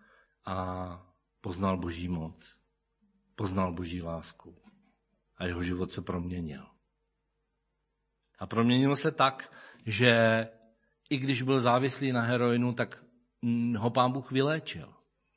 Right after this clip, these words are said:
Víte, jak to dopadlo? Dopadlo to tak, že se k tomu heroinu vrátil. Ale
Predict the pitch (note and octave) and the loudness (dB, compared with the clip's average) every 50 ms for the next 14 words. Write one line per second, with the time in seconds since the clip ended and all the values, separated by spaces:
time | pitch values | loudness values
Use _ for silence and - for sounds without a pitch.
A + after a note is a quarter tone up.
0 | _ _ _ _ _ _ _ _ _ _ _ _ _ _ _ _ _ _ _ _ | _ _ _ _ _ _ _ _ _ _ _ _ _ _ _ _ _ _ _ _
1 | _ _ _ _ _ _ _ _ _ _ _ _ _ _ _ _ _ _ _ _ | _ _ _ _ _ _ _ _ _ _ _ _ _ _ _ _ _ _ _ _
2 | _ _ _ _ - G2 F#2 F2+ - G2+ G2+ - - A2 G2+ G2+ G2 - A2 G#2+ | _ _ _ _ -8 -6 -4 -2 -2 -2 -2 -2 -4 -6 -6 -6 -6 -8 -8 -6
3 | B2 B2+ C3+ - - - _ _ _ _ _ _ _ _ _ _ _ _ _ _ | -6 -8 -8 -12 -18 -20 _ _ _ _ _ _ _ _ _ _ _ _ _ _
4 | _ _ _ _ _ _ _ _ - G2+ G2 - A2 G2+ A2+ A2+ G#2+ B2 G#2+ - | _ _ _ _ _ _ _ _ -12 -10 -8 -6 -4 -4 -4 -2 -2 -4 -2 -2
5 | A2 G2+ F#2+ G2 G2 F2+ - G#2+ F#2 - G2 G2 F#2+ F#2 F#2 F2+ F#2 F#2 F2+ F2+ | -2 -2 0 -2 -4 -4 -4 -6 -6 -4 -2 -2 -2 -2 -2 0 0 0 0 0
6 | F#2 F2 E2+ E2 D#2+ D#2 E2 - - - D#2 D2 C#2+ - - - - _ _ _ | -2 -4 -4 -6 -6 -6 -8 -10 -10 -12 -12 -12 -12 -14 -18 -20 -20 _ _ _
7 | _ _ _ _ _ _ _ _ _ _ _ _ _ _ _ _ _ _ _ _ | _ _ _ _ _ _ _ _ _ _ _ _ _ _ _ _ _ _ _ _
8 | _ _ _ _ _ _ _ _ _ _ _ _ _ _ _ _ _ _ _ _ | _ _ _ _ _ _ _ _ _ _ _ _ _ _ _ _ _ _ _ _
9 | _ _ _ _ _ _ _ _ _ _ _ _ _ _ _ _ _ _ _ _ | _ _ _ _ _ _ _ _ _ _ _ _ _ _ _ _ _ _ _ _
10 | _ _ - A2 B2 C3 C3 C3 C3 B2+ A#2+ | _ _ 4 6 8 8 8 8 8 6 4